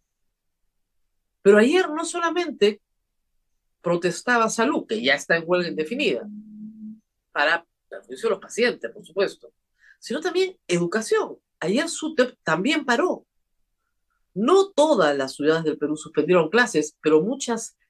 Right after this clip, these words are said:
sí. Y lo que es interesante es que el secretario general del sutep, Lucio Castro, ha establecido que la plataforma está, digamos, orientada a un plan,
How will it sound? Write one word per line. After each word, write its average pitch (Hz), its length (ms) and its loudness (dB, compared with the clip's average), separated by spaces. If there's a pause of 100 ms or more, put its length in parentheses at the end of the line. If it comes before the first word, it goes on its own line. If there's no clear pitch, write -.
(120)
sí. - 600 0 (400)
Y 196 100 -2
lo 202 120 6
que 392 100 4
es 381 140 2
interesante 185 1300 0 (360)
es 339 200 -2
que - 360 -4
el 170 320 -2
secretario 165 560 0
general 208 340 2
del 165 140 0
sutep, 165 460 -2
Lucio 165 340 -4
Castro, 160 520 -2 (560)
ha 339 120 2
establecido 285 680 0
que 247 100 0
la 160 160 0
plataforma 151 1000 -2 (540)
está, - 640 -2 (360)
digamos, 151 460 -2
orientada 180 960 2
a 165 100 -2
un 285 300 -4
plan, 339 280 -2